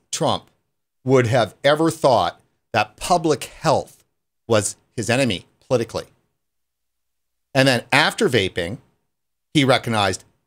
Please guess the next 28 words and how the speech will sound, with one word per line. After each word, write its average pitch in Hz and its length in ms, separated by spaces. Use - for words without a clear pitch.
public 175 240
health 123 240
is 139 120
his 131 140
political 139 460
enemy. 160 300
They're 156 180
my 139 140
same 151 220
enemies. 180 540
They're 113 300
my 113 180
same 123 320
peop-, 190 260
they're 117 140
the 107 120
same 156 220
enemy. 151 320
And 147 200
so, 135 400
you 139 120
know, 127 140
and 127 60
I 139 80
think 170 220
that 160 140
that's 151 220
impacted, 117 840